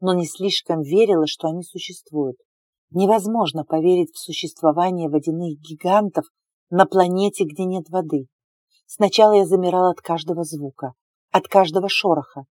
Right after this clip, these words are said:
опасаясь увидеть на пороге кого-то из них. Точнее, панически боялась увидеть полукровку. Но ядовитый гад не появлялся, будто забыл обо мне. Потом я перестала ждать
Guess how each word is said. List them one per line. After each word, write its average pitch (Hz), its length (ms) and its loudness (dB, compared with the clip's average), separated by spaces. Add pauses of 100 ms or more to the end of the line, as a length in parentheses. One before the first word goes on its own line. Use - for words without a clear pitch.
(340)
опасаясь 190 760 6
увидеть 190 440 0
на 170 140 -4
пороге 175 540 2 (280)
кого-то 180 380 2
из 170 200 0
них. 143 200 -6 (500)
Точнее, 180 640 -2 (460)
панически 196 680 2
боялась 165 720 2
увидеть 170 580 -4
полукровку. 170 760 -6 (560)
Но 180 140 2
ядовитый 185 480 4
гад 175 260 0
не 180 120 -8
появлялся, 147 680 -10 (380)
будто 220 400 2
забыл 180 500 0
обо 135 260 -4
мне. 131 280 -12 (460)
Потом 220 300 4
я 233 120 4
перестала 170 560 2
ждать 139 460 -2